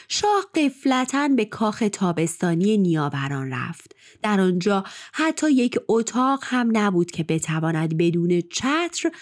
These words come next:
در آن به سر ببرد. در حین اقامت من سقف کتابخانهٔ سلطنتی فرو ریخت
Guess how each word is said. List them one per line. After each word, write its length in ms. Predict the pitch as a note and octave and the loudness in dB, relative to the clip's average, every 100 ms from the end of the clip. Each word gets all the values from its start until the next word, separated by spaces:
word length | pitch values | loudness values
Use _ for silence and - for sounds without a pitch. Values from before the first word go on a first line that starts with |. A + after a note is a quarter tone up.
| - - | -16 -4
در 240 | G3+ F3+ - | -2 0 0
آن 220 | F3 F3 | 0 0
به 100 | E3 | 0
سر 340 | D#3+ D#3+ D3 | -2 -2 -4
ببرد. 580 | C#3+ C#3 C3+ C#3+ B2 - - | -4 -6 -4 -6 -6 -10 -4
در 220 | C4+ D4 C4+ - | 0 0 -2 -2
حین 200 | F#4 F#4+ G4+ | 0 0 0
اقامت 640 | C#4+ C4+ A#3 A3+ A3 G#3+ | -2 0 0 2 0 0
من 340 | G#3 G3 G3+ G3 - | 0 2 0 -6 -14
سقف 460 | - - A#3+ A#3 A#3 | -8 -2 -2 -2 -4
کتابخانهٔ 1040 | A3+ - F#3+ F3 F3+ F3 - E3 E3 B3+ | -4 -2 -4 0 0 -2 -2 -2 2 2
سلطنتی 800 | D4 C4 G#3 F#3+ F3+ F3+ D#3+ D#3+ | 2 0 0 0 -2 -2 -2 -2
فرو 360 | F3 - D3+ D3 | -4 -2 -2 -2
ریخت 420 | - - D3 - | -4 -8 -10 -12